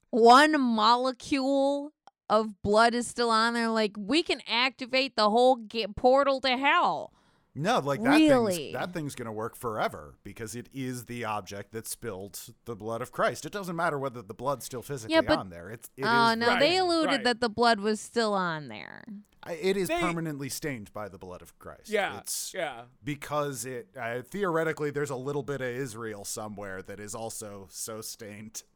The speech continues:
Speaker 2: but just doesn't have the murderous intent. But maybe you could, like, pick up that clot of dirt and slap somebody real hard with it.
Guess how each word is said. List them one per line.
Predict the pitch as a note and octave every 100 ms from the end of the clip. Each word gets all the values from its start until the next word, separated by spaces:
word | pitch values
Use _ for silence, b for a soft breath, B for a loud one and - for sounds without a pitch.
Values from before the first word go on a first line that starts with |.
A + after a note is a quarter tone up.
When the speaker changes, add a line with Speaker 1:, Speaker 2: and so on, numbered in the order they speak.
| _ _ _ _ _ _ _ _ _ _ _ _
Speaker 2:
but | A2+ -
just | B2
doesn't | C3 A#2+ A#2+
have | A2+
the | G#2+
murderous | B2+ A2 G2 F#2
intent. | F#2 F2+ F#2+ D#2+
But | - F#2
maybe | A2 A2+
you | A2+
could, | B2
like, | G#2 G#2+
pick | - A#2+
up | C3+ A#2+
that | A#2+
clot | - B2 A#2
of | A2
dirt | B2 B2+
and | A#2
slap | - C3 C#3
somebody | C#3+ C#3+ D3
real | D3+ C#3+
hard | D3+ D#3
with | D#3 F3
it. | F3